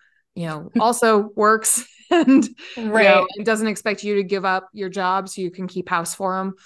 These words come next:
Speaker 1: Um, you know, and so that's the, that's another version of the pick me. It's not just the not like other girls. It's also the I, well, in, in a lot of ways, not like other girls on the opposite side where I'm very feminine and I need to be taken care of and I wanna live
Speaker 2: Mm-hmm.
Speaker 1: softly and be taken, you know,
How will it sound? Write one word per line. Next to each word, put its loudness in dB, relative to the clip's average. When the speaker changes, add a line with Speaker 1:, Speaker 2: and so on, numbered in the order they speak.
Speaker 1:
Um, 2
you -8
know, -6
and -8
so -2
that's -2
the, -4
that's -4
another -6
version -8
of -14
the -14
pick -14
me. -12
It's -12
not -6
just -10
the -12
not -4
like -12
other -8
girls. -2
It's -10
also -10
the -14
I, 0
well, -4
in, -6
in -10
a -6
lot 0
of -2
ways, -10
not -4
like -6
other -6
girls -8
on -12
the -14
opposite -8
side -8
where -10
I'm -2
very -4
feminine -14
and -14
I -6
need -8
to -20
be -12
taken -12
care -14
of -12
and -10
I -8
wanna -2
live -2
Speaker 2:
Mm-hmm. -4
Speaker 1:
softly -4
and -4
be -4
taken, -6
you -4
know, -2